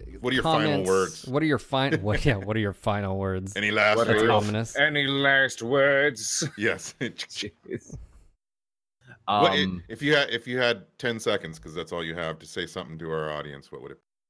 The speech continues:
Speaker 3: If I had something to say, if you have Amazon Prime, did you know that once, but no.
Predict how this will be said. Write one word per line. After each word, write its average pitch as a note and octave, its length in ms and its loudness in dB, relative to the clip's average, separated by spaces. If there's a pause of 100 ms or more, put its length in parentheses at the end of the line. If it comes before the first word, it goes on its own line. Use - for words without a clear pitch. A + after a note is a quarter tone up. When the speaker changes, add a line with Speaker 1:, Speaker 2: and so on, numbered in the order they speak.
(360)
Speaker 3:
If C3 180 -2
I F3+ 200 4
had F3+ 100 0
something E3 260 -2
to C3+ 60 -8
say, - 100 -6 (680)
if G2 140 2
you G#2+ 160 8
have A2 240 8
Amazon F#2 460 6
Prime, F2 440 4
did G2 140 4
you C#3+ 80 8
know B2 240 8
that E2 180 4
once, A2 220 2
but - 160 -4
no. D#2+ 140 -8